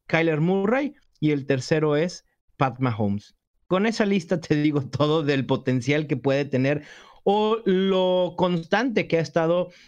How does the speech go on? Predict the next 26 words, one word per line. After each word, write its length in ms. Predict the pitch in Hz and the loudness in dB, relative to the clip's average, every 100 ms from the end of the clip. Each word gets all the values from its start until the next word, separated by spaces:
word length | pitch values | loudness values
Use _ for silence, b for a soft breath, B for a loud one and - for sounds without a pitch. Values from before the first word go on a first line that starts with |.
| _ | _
el, 720 | 135 143 139 139 135 131 131 - | 0 2 2 0 0 0 -2 -2
el 180 | 131 135 | -4 -2
quarterback 440 | 147 160 156 143 | 0 0 0 -2
de 140 | 151 | -2
los 260 | 147 135 120 | 0 0 0
Jaguars. 480 | 143 151 170 202 202 b b | 0 0 0 -2 -4 b b
A 120 | 143 | -2
mí 120 | 175 214 | 0 2
me 100 | 240 | 0
preocupaba 880 | 233 208 170 156 185 190 196 214 - _ _ _ | 0 0 -2 0 0 2 0 -2 -8 _ _ _
eh, 560 | 135 147 147 143 147 135 | 0 2 2 2 0 -2
esta, 240 | 147 185 160 | -2 -2 -2
esta 280 | 160 160 | -2 -2
semana 600 | 185 165 151 151 160 196 - | -2 0 2 2 0 -2 -2
en 120 | 135 | 0
el 120 | 127 | 2
enfrentamiento 680 | 131 123 131 123 135 139 160 | 0 0 -2 0 0 0 -2
contra 240 | 170 147 120 | -2 -2 0
los 160 | 120 | -2
Panthers 460 | - 131 135 185 185 | -2 -2 0 -2 0
y 160 | 160 135 | -4 -2
creo 380 | - 175 202 208 | 0 2 0 0
que 140 | 220 | 2
demostró 840 | 185 160 151 135 - - 156 151 | 2 2 2 -2 -2 0 0 0
con 220 | - 131 | 0 0
creces 600 | 131 147 160 233 269 - | 2 0 2 0 -2 -6